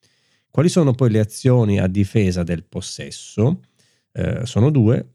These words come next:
sono l'azione di reintegrazione e l'azione di manutenzione. L'azione di reintegrazione, come dice la parola stessa, è volta a reintegrare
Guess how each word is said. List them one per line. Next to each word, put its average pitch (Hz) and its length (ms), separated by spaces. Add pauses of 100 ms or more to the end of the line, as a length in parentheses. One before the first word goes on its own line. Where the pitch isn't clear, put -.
(100)
sono 90 500
l'azione 90 580
di 90 180
reintegrazione 101 1400 (360)
e 127 120
l'azione 120 380
di 90 120
manutenzione. 87 1120 (600)
L'azione 143 320
di 110 240
reintegrazione, 120 840
come 95 180
dice 101 220
la 120 100
parola 92 280
stessa, 131 340
è 92 60
volta 92 520
a 92 60
reintegrare 98 960